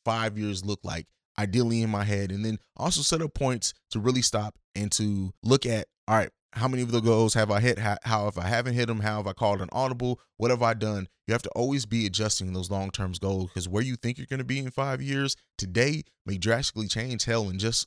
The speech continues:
a week from now. So think about those things as well. And nine, this goes back into being honest with yourself.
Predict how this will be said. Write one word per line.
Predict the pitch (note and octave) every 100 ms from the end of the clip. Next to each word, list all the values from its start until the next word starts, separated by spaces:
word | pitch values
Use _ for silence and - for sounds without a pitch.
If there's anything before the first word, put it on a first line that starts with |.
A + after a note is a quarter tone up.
| - F2
a |
week | F2 C#3+
from | - E2
now. | C#2+ - _ _ -
So | G2+
think | D#3 C#3+
about | B2+ -
those | A2 A2+
things | A2 G2 F2+
as | F2
well. | F#2 E2+ D2+ - - - - _ _
And | A#2+ A#2+ A2+ A2 -
nine, | A2+ C3+ F#3 G#2+ F2
this | - F#2+
goes | G2+ G#2+
back | G#2+ A#2
into | A2 G2+
being | A2 A2
honest | G2 F3 D#3 -
with | F2
yourself. | - - D#2